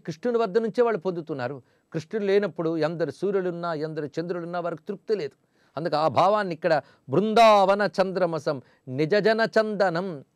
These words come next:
నిజజన చందనం అంటే తన జనులు అనగా భక్తజనులు, ఆశ్రిత జనులు,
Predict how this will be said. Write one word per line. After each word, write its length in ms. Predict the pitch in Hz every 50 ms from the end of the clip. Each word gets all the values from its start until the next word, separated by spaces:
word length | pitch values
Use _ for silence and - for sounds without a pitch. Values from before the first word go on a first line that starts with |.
| - 131 151
నిజజన 400 | 160 143 208 208 202 214 208 208 202 147
చందనం 360 | 196 190 196 180 208 196 190 185
అంటే 200 | 175 147 196 180 143 139 156 - _ _ _ _ _ _ _ _ _ _ _ _ -
తన 140 | 160 175 202 208 156
జనులు 300 | 202 208 202 208 196 190 165 -
అనగా 200 | 175 190 214 220 165 117
భక్తజనులు, 600 | 151 - - - 208 196 160 175 165 160 151 151 139 - - 143
ఆశ్రిత 340 | 185 - - - 220 185 165 175 156
జనులు, 280 | 160 151 151 147 151